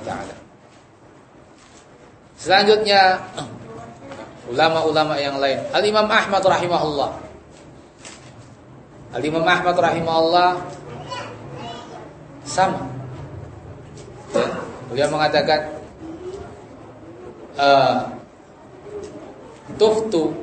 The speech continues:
aku berkeliling dari timur ke barat sampai dua kali demi untuk mengumpulkan kitab musnad."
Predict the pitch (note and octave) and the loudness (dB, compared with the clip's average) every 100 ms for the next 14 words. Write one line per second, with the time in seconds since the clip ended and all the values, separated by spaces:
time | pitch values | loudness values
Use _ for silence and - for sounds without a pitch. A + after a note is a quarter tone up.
0 | - - - - - - - - - - | -12 -18 -20 -20 -20 -20 -20 -20 -20 -14
1 | - C#3 - C#3+ C#3 C3 A#2+ B2 - - | -2 -2 0 0 0 0 -4 -8 -14 -18
2 | - - - C#3 C#3+ - E3+ E3+ E3 D3+ | -18 -18 -10 -6 -6 -2 4 6 6 4
3 | - - - - - - - - - - | 0 -10 -16 -6 -4 -4 -8 -12 -12 -16
4 | - - - - - - - - - B3+ | -18 -18 -16 -16 -18 -20 -20 -20 -20 -20
5 | - - - - - - - - C3 D#3+ | -18 -18 -20 -18 -18 -18 -18 -4 0 2
6 | E3 G3+ G#3 G3 F3+ F#3 F#3 F#3+ F#3 - | 2 0 0 0 2 4 8 8 6 6
7 | F#3+ F3 D#3+ D3+ D#3 C#3+ D3 B2+ A#2 - | 4 4 0 2 4 4 2 2 -2 -8
8 | - - - - - _ - - - - | -16 -20 -20 -20 -20 _ -20 -20 -20 -20
9 | - - B2+ C#3+ D3+ F3 G3+ G3+ - - | -20 -20 -6 -4 -2 -2 -2 -4 -12 -20
10 | - - - - - - - D3 D3+ G3 | -20 -20 -18 -20 -20 -18 -6 -4 2 4
11 | G3+ - - - - - - - - - | 4 0 -14 -20 -20 -20 -20 -20 -20 -20
12 | _ - D3 F3+ E3+ F#3 G3 F#3 F#3 E3+ | _ -8 -2 0 0 4 4 6 4 2
13 | D3 E3+ - D#3 - D3+ - - A#2 | 0 -6 2 2 2 -6 -8 -8 -10